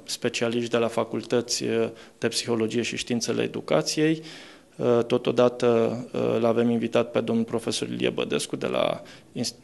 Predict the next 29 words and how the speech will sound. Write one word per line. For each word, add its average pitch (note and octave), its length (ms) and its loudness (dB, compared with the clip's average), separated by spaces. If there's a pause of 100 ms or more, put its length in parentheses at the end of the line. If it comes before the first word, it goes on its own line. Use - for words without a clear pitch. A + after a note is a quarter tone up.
de A#2 120 0 (240)
Sociolo-, A#2 540 -4
Institutul A#2+ 400 -6
de A2+ 60 2
Sociologie A2+ 500 -2
al A2+ 60 2
Academiei A2+ 500 0
Române. A#2+ 500 2 (360)
La A#2+ 140 2
fel, C#3 180 4
din B2+ 180 2
aso-, A#2+ 260 0 (120)
din A#2+ 200 -4
partea A#2 280 2
Asociației A#2 480 -2
Părinți A#2 300 -2
pentru A2+ 240 -2
Ora A#2 140 4
de A2+ 100 0
Religie, C#3 640 0 (100)
o B2 80 -4
să - 140 -4
fie B2 160 -4
prezentă, B1 800 -4 (300)
uh, A#2+ 300 -4
doamna A#2+ 540 -4 (160)
Liana A2 300 -2
Stanciu, A#2 360 -4
președintele A2+ 840 -2